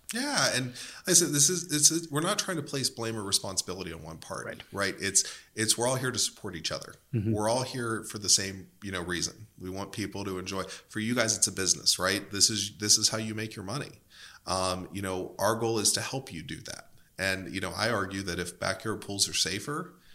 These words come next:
Speaker 1: more people are gonna wanna install <laughs> backyard pools,
Speaker 2: Exactly.
Speaker 1: right? If, if, if that risk goes down, more people are gonna consider putting it. And I mean, I remember my parents, they eventually put a pool in their, our backyard because we, we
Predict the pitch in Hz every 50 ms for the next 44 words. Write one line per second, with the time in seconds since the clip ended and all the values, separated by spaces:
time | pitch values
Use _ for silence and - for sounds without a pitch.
0 | - _ - - 98 107 - 139 131 131 135 131 143 143 151 160 160 156 143 135
1 | - 131 175 220 180 208 - - - - - - - - - 120 110 117 120 131
2 | - - 107 113 139 170 170 170 - - - - - - 104 107 107 107 - -
3 | - 110 107 104 - - - - - 104 107 104 - - - - 110 110 113 -
4 | 113 123 135 139 - - 127 123 120 113 - - 101 123 151 147 110 92 95 98
5 | 101 113 120 - - - 107 107 113 113 131 131 127 123 120 127 127 123 - 123
6 | 107 - 160 180 156 101 - 98 - 80 87 85 76 95 113 120 135 131 127 127
7 | - - _ - - - - - - - 117 131 139 147 135 127 123 120 110 104
8 | - 120 110 101 92 - 113 110 110 117 107 - - - - 92 - - - 104
9 | 90 85 - - 107 90 87 82 87 80 - - 87 87 90 85 82 - - 87
10 | 85 82 82 82 78 - - 92 85 85 80 80 - - - - - - - -
11 | _ _ _ _ _ _ _ _ _ _ - - 120 113 92 85 - - - 117
12 | 98 85